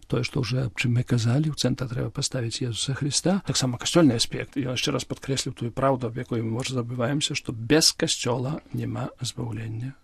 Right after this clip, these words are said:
Збаўленне праз касцёл. І таксама нагадаў пра тое, што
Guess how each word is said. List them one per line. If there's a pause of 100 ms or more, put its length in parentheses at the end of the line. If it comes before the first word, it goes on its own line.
Збаўленне
праз
касцёл.
І
таксама
нагадаў
пра
тое, (140)
што